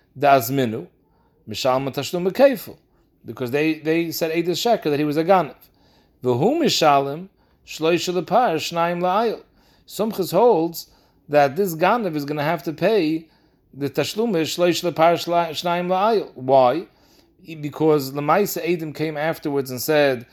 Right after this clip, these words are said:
that he was Teveach U'Moicher, and his Haida, it doesn't pater Matzmoide B'Knas, because it's not a Haida, Hamchayevis, it's a Haida that only comes to pater. So Mele Sumchis holds that a Haida that only comes to pater, in that case,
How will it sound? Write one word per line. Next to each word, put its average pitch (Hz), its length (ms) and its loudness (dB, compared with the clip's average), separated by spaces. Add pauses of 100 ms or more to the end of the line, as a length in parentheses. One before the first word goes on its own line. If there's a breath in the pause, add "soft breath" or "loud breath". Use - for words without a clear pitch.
(220 soft breath)
that 127 120 -2
he 143 80 0
was 143 160 -2
Teveach 139 420 0
U'Moicher, 113 540 -4 (440 soft breath)
and 127 140 -2
his 156 200 2
Haida, 165 720 2
it 156 80 -4
doesn't 160 320 -2
pater 190 360 0
Matzmoide 135 460 -2
B'Knas, 123 600 -4 (320 soft breath)
because 135 260 -2
it's 127 140 -6
not 156 160 4
a - 20 2
Haida, 156 260 2
Hamchayevis, 170 920 2
it's - 120 -14
a 139 40 -6
Haida 156 400 2
that 147 100 -2
only 151 220 -4
comes 156 240 -8
to 175 80 -8
pater. 202 400 0 (640 soft breath)
So - 180 -12
Mele 156 440 2
Sumchis 147 680 -6
holds 147 600 0 (480 soft breath)
that 135 180 4
a 131 40 4
Haida 135 360 4
that 147 100 0
only 151 200 -4
comes 139 220 -8
to 131 80 -12
pater, 143 420 0
in 131 80 -6
that 143 280 0
case, 135 480 -6